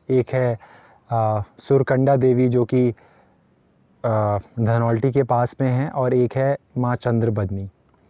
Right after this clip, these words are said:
तो बहुत ही अच्छी location पे ये तीनों शक्तिपीठ located हैं। यहाँ से पूरे मतलब बहुत ही,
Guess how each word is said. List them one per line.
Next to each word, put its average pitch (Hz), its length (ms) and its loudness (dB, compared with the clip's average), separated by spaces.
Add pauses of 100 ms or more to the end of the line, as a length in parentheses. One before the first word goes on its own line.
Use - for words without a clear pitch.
(600)
तो 113 460 0 (400)
बहुत 120 380 0
ही 160 100 6
अच्छी 139 260 0
location 139 500 2
पे 139 140 4
ये 139 80 2
तीनों 135 460 0 (580)
शक्तिपीठ 131 600 0
located 120 500 0
हैं। 127 220 -4 (540)
यहाँ 120 180 0
से 135 120 0
पूरे 127 520 2
मतलब 120 320 -2
बहुत 117 400 -2
ही, 135 220 2